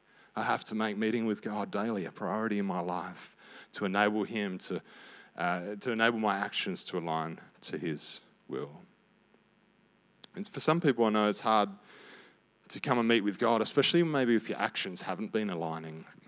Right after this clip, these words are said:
to his intentions. Because when that happens, sometimes we have thoughts of shame and condemnation. We sort of know that we're a bit guilty, we haven't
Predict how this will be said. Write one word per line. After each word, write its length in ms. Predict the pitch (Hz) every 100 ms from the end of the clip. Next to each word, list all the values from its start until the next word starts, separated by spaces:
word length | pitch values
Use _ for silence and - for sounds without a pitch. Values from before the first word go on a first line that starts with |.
| -
to 100 | -
his 180 | 90 80
intentions. 920 | 80 - 76 73 - 76 76 - - - _ _ _ _ _ _ _ _ - - -
Because 200 | 123 107
when 120 | 131
that 140 | 104
happens, 300 | 120 135 107
sometimes 360 | 117 110 107 98
we 80 | 104
have 120 | 101
thoughts 360 | - 107 -
of 100 | 98
shame 400 | - 95 101 92
and 200 | 78 78 - - - - -
condemnation. 720 | 117 101 90 101 110 101 90
We 140 | 92 92 - _ _ -
sort 200 | - 90
of 80 | 92
know 240 | 107 113
that 160 | 95 - _ - -
we're 100 | 98
a 20 |
bit 180 | 87 104
guilty, 320 | 104 107 -
we 80 | 85
haven't 420 | 85 104 95 107